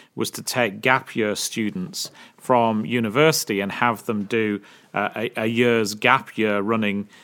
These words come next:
running the big data, uh, investigations. And, and that, I think, is a mark of how strained the resources are. And the difficulty is, of course, is that even if Theresa May can't get the political will to abolish the S F O,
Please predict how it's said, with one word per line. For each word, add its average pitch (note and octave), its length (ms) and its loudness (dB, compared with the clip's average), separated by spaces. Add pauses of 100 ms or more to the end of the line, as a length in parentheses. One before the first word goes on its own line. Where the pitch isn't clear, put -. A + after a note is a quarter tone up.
(180)
running A2 340 0
the G2+ 80 -4
big G2+ 380 -4
data, B2 520 0 (120)
uh, F#2+ 120 -2
investigations. G2 1000 -6 (520)
And, C#3+ 240 2
and D3+ 200 2
that, F3+ 240 2
I C#3+ 140 2
think, E3 300 -2
is C#3 140 0
a B2+ 80 0
mark C3+ 640 4
of G#2+ 160 -6
how A2 560 -2 (180)
strained C#3+ 840 0
the A2 60 -2
resources G#2 680 -2
are. D3 340 2 (340)
And C3 140 -2
the C3 60 2
difficulty D#3+ 640 -2
is, D3+ 140 0
of B2 160 -4
course, - 500 -8 (320)
is C3 320 2
that A#2+ 320 0 (840)
even E3 440 4
if D3+ 200 0
Theresa B2+ 520 0
May A2+ 280 0
can't C#3+ 500 0
get B2 220 -2
the G2+ 80 -8
political A2+ 520 -4
will G#2+ 280 0
to G#2 180 -4
abolish A#2+ 480 0
the G#2+ 160 -2
S F2+ 160 -4
F F#2+ 180 -10
O, - 220 -10